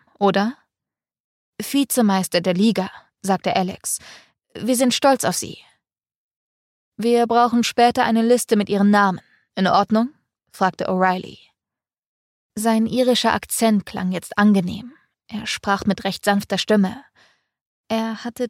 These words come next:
dunkle, nachdenkliche Augen, und seine Hände, die auf dem Tisch ruhten, wirkten mit den langen Fingern besonders ausdrucksstark.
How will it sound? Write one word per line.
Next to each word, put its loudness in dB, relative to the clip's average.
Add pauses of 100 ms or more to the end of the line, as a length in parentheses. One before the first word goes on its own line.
dunkle, -2
nachdenkliche -2
Augen, 2 (480)
und -4
seine -2
Hände, 4
die -6
auf -12
dem -4
Tisch -2
ruhten, 0 (480)
wirkten -4
mit -2
den 2
langen 2
Fingern -2
besonders -2
ausdrucksstark. -8